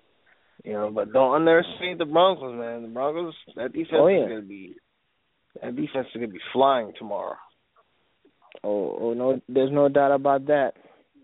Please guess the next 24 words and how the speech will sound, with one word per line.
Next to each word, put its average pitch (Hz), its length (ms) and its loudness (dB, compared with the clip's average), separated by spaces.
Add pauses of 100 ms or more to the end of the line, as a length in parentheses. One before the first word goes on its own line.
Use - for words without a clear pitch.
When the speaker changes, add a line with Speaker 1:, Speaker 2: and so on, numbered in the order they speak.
(680)
Speaker 2:
Both 120 240 -2
teams 135 260 -2
are 135 140 0
hungry. 123 440 -4 (1080)
Speaker 1:
Yeah. 110 220 -8 (400)
Speaker 2:
And 120 160 -6
they're 127 80 2
both, 139 340 4
they're 135 160 -4
both 143 300 2
well-deserved 139 680 2
teams, 110 440 -10
you 110 200 -16
know. 95 200 -14 (680)
Both 120 180 -4
got 123 240 0
two 131 420 -10 (240)
great 123 220 -2
quarterbacks, 117 540 0 (280)
uh, 110 360 -10
you 104 180 -12
know, 110 180 -8
battling 120 480 -8
out. 123 200 -6